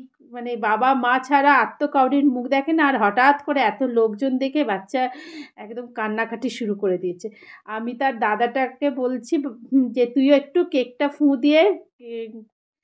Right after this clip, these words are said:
ক্যান্ডেলগুলো নিভিয়ে দে।" সে, উম, যাক, এটা ম্যাজিক ক্যান্ডেল, সে কিছুতেই নিভছে না। সবাই চেষ্টা করে গেল,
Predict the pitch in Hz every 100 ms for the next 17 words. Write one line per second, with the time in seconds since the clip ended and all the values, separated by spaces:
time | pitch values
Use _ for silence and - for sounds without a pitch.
0 | _ - 240 240 269 269 302 339 277 269
1 | 262 247 214 196 - _ _ _ _ -
2 | 233 233 220 208 208 214 196 202 _ _
3 | _ _ _ _ _ 262 262 - - 233
4 | 262 262 240 233 233 294 294 294 269 254
5 | 302 370 359 - 285 269 262 285 285 277
6 | 226 262 233 - 302 294 320 - 226 240
7 | 269 262 240 - 262 269 262 254 262